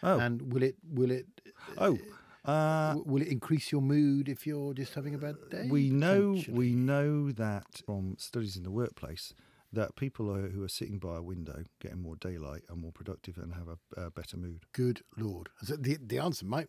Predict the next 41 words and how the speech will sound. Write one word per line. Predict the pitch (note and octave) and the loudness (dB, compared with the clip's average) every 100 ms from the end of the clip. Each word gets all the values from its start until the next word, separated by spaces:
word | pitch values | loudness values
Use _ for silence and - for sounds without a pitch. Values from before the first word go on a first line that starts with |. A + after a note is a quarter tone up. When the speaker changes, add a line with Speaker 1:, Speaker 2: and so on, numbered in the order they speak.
| - | -4
Speaker 2:
well | A2 | 0
be | C#3 | 0
yes, | A#3 C4+ - - - | 0 -4 -14 -18 -12
in | G#2 | -10
fact. | G2+ - - F#2+ | -10 -12 -10 -6
Speaker 1:
Uh, | E2+ A1 | -6 -6
yeah. | F2 - - _ | -10 -12 -20 _
And | A#2+ A#2+ | 2 4
also, | B2+ B2 B2 A2+ A2 | 4 2 2 2 2
um, | G#2+ G2+ G2+ G2 - - | 0 0 0 -4 -10 -4
people | B2 A#2 A2 | -4 0 0
who | G2+ | 0
are | |
n-, | G#2 A#2 A#2 A2+ | 2 0 -2 -6
who, | G#2+ - G#2 | -6 -4 -4
who | G#2+ | -2
are | G2 F#2+ - - - | 0 -2 -4 -8 -2
only | C3 B2 | 2 2
getting | G#2 F#2 F#2+ | 0 -4 -4
artificial | F2 - F#2+ - F2 | -6 -8 -10 -10 -8
light | F2 F#2+ - - - - | -6 -8 -10 -20 -20 -6
will | A2+ | -4
do | G#2 | -4
better | F#2+ A#2 - G2+ F#2 - _ - | -2 -4 -2 -4 -4 -10 _ -12
if | G#2 | -8
they've | G2+ | -8
got | - F#2+ - | -6 -6 -8
bright, | - G#2+ G#2 - - _ _ _ | -4 -2 -2 -6 -12 _ _ _
brighter | A#2+ G#2+ G2+ F2+ | -4 -4 -4 -8
light. | D#2+ D#2+ - - _ - | -8 -10 -16 -20 _ -10
So | G#2 | -8
the | F#2+ | -6
higher | G#2 A2+ G2+ | -2 -2 -2
the | F2+ | -6
luminescence, | F#2+ F2 F2 F2 E2+ - - - | -8 -8 -8 -8 -10 -10 -12 -14
if | - | -12
you | - | -10
like. | B1+ - _ _ _ - | -10 -12 _ _ _ -8
Speaker 2:
So | - | -2
there's | E3 C#3+ | 0 2
that. | F#3 | 0